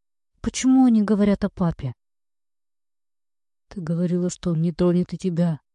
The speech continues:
Бабушка так печальна, что мне хочется ворваться в комнату и крепко-крепко обнять её.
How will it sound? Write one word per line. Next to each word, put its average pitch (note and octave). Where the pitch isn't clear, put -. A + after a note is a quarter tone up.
Бабушка F#3+
так -
печальна, G#3
что -
мне F#3+
хочется -
ворваться G3+
в -
комнату E3+
и F3
крепко-крепко A#3+
обнять G#3+
её. C3